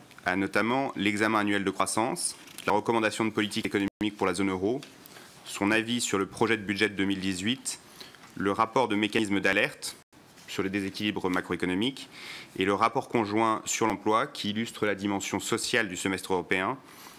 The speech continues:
et trouve une résonance particulière au lendemain du sommet social pour des emplois et une croissance équitable qui a eu lieu à Göteborg en Suède,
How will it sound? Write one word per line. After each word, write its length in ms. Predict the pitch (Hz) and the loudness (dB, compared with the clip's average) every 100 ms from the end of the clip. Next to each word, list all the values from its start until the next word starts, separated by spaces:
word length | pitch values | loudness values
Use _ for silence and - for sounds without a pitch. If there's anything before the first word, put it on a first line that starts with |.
| - - | -8 -4
et 100 | 98 | -4
trouve 420 | 123 123 104 85 | 0 0 -2 -4
une 160 | 87 98 | -2 0
résonance 540 | 98 98 101 101 92 | 2 2 2 0 0
particulière 640 | - 104 - - 101 120 117 | 0 0 -2 -4 0 2 2
au 80 | 98 | 2
lendemain 320 | 98 104 101 | 2 2 0
du 100 | 92 | 0
sommet 220 | - 98 | 0 0
social 400 | 90 95 - 98 | 0 -2 0 0
pour 100 | 90 | 0
des 120 | 90 | -2
emplois 300 | 92 - 104 | -2 0 0
et 20 | 92 | 0
une 120 | 85 | -4
croissance 380 | - 95 98 95 | -6 -4 -4 -6
équitable 400 | 82 - 113 - | -4 -2 -2 0
qui 120 | 98 | -2
a 20 | |
eu 60 | 92 | 0
lieu 140 | 95 | 0
à 60 | 87 | 0
Göteborg 460 | 90 78 95 95 | -4 -2 0 0
en 120 | 85 85 | -2 -6
Suède, 680 | - - - 120 117 127 | -10 -12 0 0 0 -4